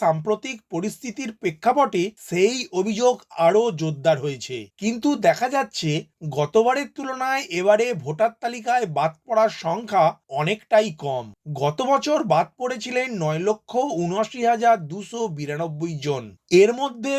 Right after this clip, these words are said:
মৃত ভোটারের সংখ্যা ছিল পাঁচ লক্ষ সাতচল্লিশ হাজার সাতশো সাতান্ন জন। দু হাজার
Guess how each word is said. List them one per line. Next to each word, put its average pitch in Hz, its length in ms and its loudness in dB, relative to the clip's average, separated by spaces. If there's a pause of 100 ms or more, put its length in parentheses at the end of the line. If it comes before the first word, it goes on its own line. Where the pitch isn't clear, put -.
(160)
মৃত 185 280 -6 (160)
ভোটারের 277 440 -2 (120)
সংখ্যা 214 340 0 (100)
ছিল 262 160 -4 (240)
পাঁচ 165 260 2
লক্ষ 220 320 0 (200)
সাতচল্লিশ - 720 -4
হাজার 233 360 6
সাতশো 160 500 -6
সাতান্ন 165 480 -2 (120)
জন। 131 200 -2 (340)
দু 170 160 4
হাজার 247 320 4